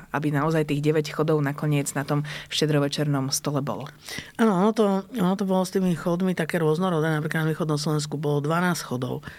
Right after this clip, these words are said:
Speaker 2: pretože to symbolizovalo dvanásť mesiacov v roku. Čiže každý región mal, ale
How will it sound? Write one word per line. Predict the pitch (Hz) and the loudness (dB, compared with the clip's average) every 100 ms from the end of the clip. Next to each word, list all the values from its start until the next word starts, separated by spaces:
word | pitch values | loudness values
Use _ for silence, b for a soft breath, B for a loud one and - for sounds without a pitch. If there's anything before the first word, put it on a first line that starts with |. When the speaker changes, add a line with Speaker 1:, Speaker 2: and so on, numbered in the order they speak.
| B - | B -2
Speaker 2:
pretože | 151 151 147 151 | 0 2 0 0
to | 151 | -2
symbolizovalo | 147 165 151 151 151 151 151 147 | -2 0 2 2 2 2 2 2
dvanásť | 147 160 156 147 | 0 0 0 0
mesiacov | 151 147 170 151 170 143 | 0 0 -2 -2 0 0
v | 147 | 0
roku. | 147 147 202 208 B B B B | -2 0 -2 -2 B B B B
Čiže | 175 165 170 - - | 0 2 0 -4 -6
každý | 320 285 180 | 2 2 4
región | 175 185 202 170 | 0 2 2 2
mal, | 175 175 185 | 2 2 2
ale | 185 170 | 2 0